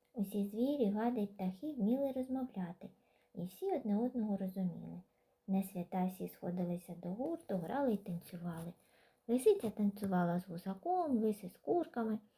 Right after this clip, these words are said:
кролики з веприком, кішка з собакою. Усі так і ходили вихиляса одне перед одним. А після гулянки далеко проводжали одне одного. Кури й гуси йшли з лисицями стежкою аж до самої гори.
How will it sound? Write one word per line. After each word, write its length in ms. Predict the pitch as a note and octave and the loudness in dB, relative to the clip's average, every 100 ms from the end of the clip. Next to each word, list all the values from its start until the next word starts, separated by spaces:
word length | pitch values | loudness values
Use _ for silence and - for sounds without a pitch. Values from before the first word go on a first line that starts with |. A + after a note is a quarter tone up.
| _ _ _ _ _ _ _ _ _ _ _ _ _ _ _ _ _ _ | _ _ _ _ _ _ _ _ _ _ _ _ _ _ _ _ _ _
кролики 560 | - A#3 D4 C4 A#3+ F#3 | 4 6 8 6 4 -2
з 80 | F#3+ | 0
веприком, 640 | B3 E4 D#4+ A3+ - G3+ | 2 2 2 -2 0 0
кішка 380 | G3+ A3+ - G3+ | 0 -4 -4 -6
з 120 | G3 | -4
собакою. 600 | - G#3+ C4+ D4 C#4+ G3+ | -4 0 0 0 -2 -2
Усі 220 | G#3+ - D4 | -2 -4 -10
так 360 | - G#4+ G#4 | -2 -2 0
і 60 | D#4+ | -8
ходили 500 | - B3 A#3 A#3+ A3 | -4 0 4 4 4
вихиляса 680 | G#3 G3+ G3 F#3+ G3 G3 F#3 | 2 0 0 0 0 -2 -4
одне 220 | F#3 F#3+ | 0 0
перед 320 | G3 F#3+ F#3 | 0 -2 -2
одним. 340 | F#3 F#3 F#3+ F#3+ - _ _ - | -2 -2 -4 -6 -10 _ _ -4
А 120 | F#3 | -2
після 360 | G3+ A3+ A3+ | 0 0 0
гулянки 500 | A3+ C#4 G#4 A4 - | 0 2 2 2 0
далеко 400 | G3+ A3 D#4+ G#4 | -4 -2 -2 -2
проводжали 600 | D4+ A#3+ G#3+ F#3 B3+ E4 | -4 -4 0 0 0 -2
одне 240 | D#4 C#4 C4+ | -2 -4 -6
одного. 500 | C4+ C4 A#3+ A#3 A#3 | -4 -2 0 0 -2
Кури 300 | - G#4+ C4 | 2 4 4
й 60 | |
гуси 300 | G#3+ G#3 - | 0 -2 -2
йшли 320 | F3+ - F#3 F#3 | -6 -4 -2 -2
з 60 | |
лисицями 640 | F3 F#3 E4 G4 F4+ D4 D4 | -2 -6 -2 -2 -2 -6 -8
стежкою 540 | - C4+ C4 - G#3+ | -6 -4 -4 -6 -4
аж 160 | F#3 F3+ | -4 -4
до 120 | F#3 | -10
самої 480 | - C#4 C#4+ A#3+ G#3+ | -8 -8 -4 -2 0
гори. 360 | G3+ G3 F#3+ | 0 0 -2